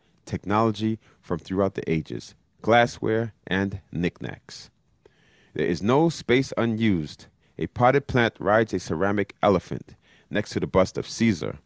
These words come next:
There are boxes of sunglasses, boxes of shells, boxes of eight-track tapes. On the vintage amp are perched two kitchen mixers. To the left,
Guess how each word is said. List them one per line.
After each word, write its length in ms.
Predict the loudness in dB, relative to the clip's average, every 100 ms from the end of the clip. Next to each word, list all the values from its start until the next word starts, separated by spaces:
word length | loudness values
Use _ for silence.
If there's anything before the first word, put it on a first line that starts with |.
| _ _ _
There 160 | -4 -2
are 20 |
boxes 500 | 2 4 4 0 -4
of 100 | -4
sunglasses, 640 | -2 0 0 0 -2 -6 -2
boxes 360 | 2 2 -2
of 120 | -8 -6
shells, 480 | 0 0 0 -4
boxes 440 | -4 -2 -2 -4 -6
of 200 | -6 -8 -4
eight-track 640 | -2 -4 -6 -4 -4 -10 _
tapes. 640 | -6 -4 -4 -8 -16 -16 -20 _ _ _ _ _ _ _ _ _ _ _ _ -4
On 120 | -2
the 60 | 0
vintage 420 | 4 4 4 0 0
amp 380 | 0 0 -6 -16 _ -4
are 120 | -2
perched 520 | 0 2 0 0 -12 -16 _
two 400 | 0 2 4 2 -2
kitchen 420 | -2 -2 -2 -6 -6
mixers. 560 | -4 -4 -4 -12 -12 -20 _ _ -6
To 100 | 0
the 60 |
left, 420 | 4 4 4 -4